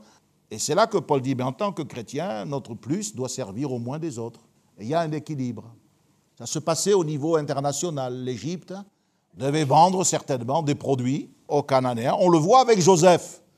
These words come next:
D'ailleurs, Joseph a acquis tout le terrain égyptien, toute la terre d'Égypte pour les pharaons pendant les famines. On sait très bien que c'est pendant ces moments-là, ou comme dans les guerres, que beaucoup de gens s'enrichissent.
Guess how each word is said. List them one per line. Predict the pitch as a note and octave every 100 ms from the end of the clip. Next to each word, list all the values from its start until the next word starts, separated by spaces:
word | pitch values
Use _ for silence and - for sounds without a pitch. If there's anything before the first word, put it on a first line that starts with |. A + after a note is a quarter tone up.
| _
D'ailleurs, | - C#3+ G3 D#3+
Joseph | G3 F#3 A3 G#3+ - _ _ _ _
a | C3+ D3+ F#3
acquis | G3+ - A#3+ A3 -
tout | G#3
le | F#3+ E3
terrain | - G#3 G#3 C4 A3+ D3
égyptien, | D3 B2+ F3 - A#3+ A3
toute | G3+ D#3
la | D#3 D3+
terre | - C4+ B3 B2+ G2+ -
d'Égypte | E3 D3 B3 D4 -
pour | - D#3
les | C#3
pharaons | - F3+ D#3+ F3+ B3+ C#4+ - _ _ _ _ _
pendant | G#3+ A#3 C#4
les | A3+
famines. | E3+ D#3 C3+ A#2
On | A2+
sait | -
très | A#2+ C#3
bien | F3
que | F3
c'est | D3 D3
pendant | D3 D#3 C#3+
ces | D3
moments-là, | C3+ C3 B2 B2+ F3 F#3+ - _ _ _ -
ou | B2
comme | D#3 D3+ B2+
dans | A#2 C3
les | B2
guerres, | A2 E3+ E3+
que | B2
beaucoup | A#2 D3 C#3+
de | A#2+
gens | B2+
s'enrichissent. | D#3 A#2+ A2 C3+ F3 A2 -